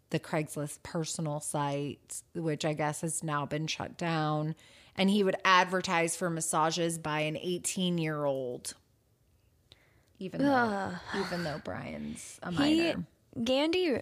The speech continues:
Speaker 2: really encompasses everything that a pedophile is. He goes through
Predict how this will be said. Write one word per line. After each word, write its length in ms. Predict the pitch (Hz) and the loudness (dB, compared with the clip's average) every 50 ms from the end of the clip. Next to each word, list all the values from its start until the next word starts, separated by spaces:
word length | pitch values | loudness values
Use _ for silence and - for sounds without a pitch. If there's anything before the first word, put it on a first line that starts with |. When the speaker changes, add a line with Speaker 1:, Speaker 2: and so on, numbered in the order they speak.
| - _ | -4 _
Speaker 2:
really 680 | - 202 208 240 254 262 262 254 254 247 240 226 226 226 | -8 -2 2 2 4 4 4 4 2 2 2 0 0 0
encompasses 720 | 208 214 - 220 196 196 196 - - 208 190 180 170 - - | 0 -2 -2 -2 -2 -2 -2 -2 0 0 0 0 -2 -4 -2
everything 480 | - 208 208 208 208 202 202 208 202 196 | 0 0 0 2 0 0 0 -2 -2 0
that 160 | 190 185 180 | 0 2 0
a 60 | 180 | 0
pedophile 760 | 175 - - 202 180 175 175 - - 180 170 160 160 160 165 156 - - | -2 -2 0 2 2 2 2 0 0 -2 0 0 0 0 -2 -2 -2 -4
is. 240 | 170 - - - - - _ _ _ _ _ _ _ _ | -4 -6 -8 -8 -10 -16 _ _ _ _ _ _ _ _
He 280 | - - 277 277 277 262 | -8 -2 0 2 2 4
goes 380 | 247 254 240 240 226 - - | 4 4 4 4 2 2 0
through 420 | - 240 220 208 202 196 185 - | 0 2 2 2 2 2 0 -2